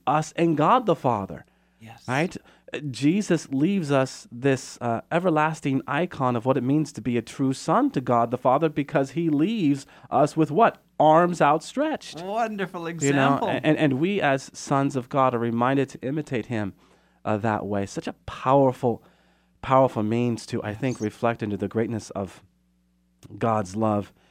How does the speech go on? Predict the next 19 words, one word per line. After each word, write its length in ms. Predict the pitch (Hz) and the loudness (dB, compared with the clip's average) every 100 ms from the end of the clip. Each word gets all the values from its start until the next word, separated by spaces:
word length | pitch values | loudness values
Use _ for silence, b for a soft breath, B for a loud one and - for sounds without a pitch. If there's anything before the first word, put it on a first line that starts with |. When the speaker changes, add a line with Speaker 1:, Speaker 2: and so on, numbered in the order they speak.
| _ _ _ _ - | _ _ _ _ 4
Speaker 1:
Another 360 | 175 202 214 | 6 8 6
point 520 | - - 127 120 120 | 2 0 2 2 2
here, 240 | - 104 95 | -4 -4 -4
another 300 | - 147 160 | -2 0 -2
key 240 | - 135 | -4 -8
aspect 760 | - 117 127 - 123 110 - - | -4 -4 -6 -6 -4 -4 -8 -20
to 440 | - 120 107 101 - - | -6 -2 0 0 -4 -12
this 680 | 101 98 117 107 - - - | -8 0 0 0 -8 -18 -6
analogy, 680 | 120 120 117 127 104 104 110 | -2 2 2 2 0 -2 -4
if 300 | - 110 - - | -4 -8 -8 -4
that's 180 | 110 | -4
what 80 | - | -4
we're 100 | 104 | -6
gonna 180 | 104 101 | -4 -4
call 260 | - 107 101 | -2 0 0
Speaker 2:
Mm-hmm. 100 | 104 | -2
Speaker 1:
it, 200 | - - _ _ _ | -4 -20 _ _ _
uh, 100 | 101 - | -14 -8
is 540 | - 147 135 - - | 0 0 0 -8 -18